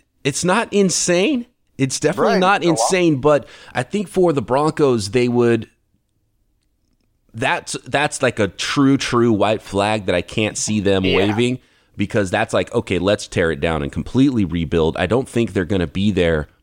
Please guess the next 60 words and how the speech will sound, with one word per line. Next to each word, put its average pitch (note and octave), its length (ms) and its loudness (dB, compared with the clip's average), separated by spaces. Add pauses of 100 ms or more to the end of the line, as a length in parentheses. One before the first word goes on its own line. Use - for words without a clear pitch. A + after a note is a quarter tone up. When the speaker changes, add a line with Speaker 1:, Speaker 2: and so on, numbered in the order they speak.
(120)
Speaker 1:
then G2+ 100 2
you'd G#2 140 2
be F#2 100 -2
talking F#2 340 -2
about D#2+ 220 -2
probably F2 500 -2
new F2 160 0
coach, A2 440 0
a - 20 -2
new G2+ 140 0
G F#2 200 0
M, F2 120 0
and F2 60 -2
all A#2+ 140 4
of A#2 60 0
those F#2 220 -4
things. D#2 280 -4 (300)
But G#2+ 300 -2
there A2+ 100 2
is D#3+ 100 0
some A#2+ 140 -2
pieces A2 320 -4
like F#2+ 160 0
Manny F#2+ 240 0
Sanders B2 480 2
that, F2+ 180 2 (200)
you G#2+ 100 2
know, E2 220 -2 (160)
like G#2+ 200 -2
you G2 60 -2
mentioned, B2+ 300 0
you've C3 80 -2
got A#2+ 180 0
Deshaun G2+ 300 -2
Hamilton, F#2+ 340 -2
you've F2+ 120 -4
got F#2+ 200 -2
Cortland F2+ 320 -4
Sutton. E2+ 380 -2 (240)
You're A2 100 0
still G#2+ 260 0
looking G#2+ 260 -2
ahead, F#2+ 280 2
and, F2+ 140 -2
and F2 160 -2
you're F#2 100 0
still F#2+ 240 0
just E2+ 240 -6
sort G#2 160 -2
of E2 140 -6 (140)
tweaking C3+ 400 0
things G2 280 -2
at E2 60 -6
that G2+ 220 -4
point. G2 260 -8 (200)
You B2 80 -6
start C3+ 220 -2
talking, G#2+ 420 -2 (500)
you G2 100 -4
know, E2 180 0